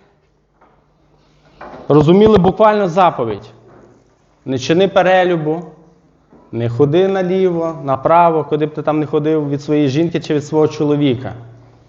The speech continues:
Якщо ти це зробив, ти вже порушення Божої заповіді». Ісус Христос піднімає цю планку. І Він каже: «Якщо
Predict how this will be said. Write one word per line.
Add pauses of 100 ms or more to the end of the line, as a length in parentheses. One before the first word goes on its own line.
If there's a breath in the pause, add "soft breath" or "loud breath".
(160)
Якщо
ти
це
зробив, (300)
ти
вже
порушення
Божої
заповіді».
Ісус
Христос
піднімає
цю
планку. (540 loud breath)
І
Він
каже:
«Якщо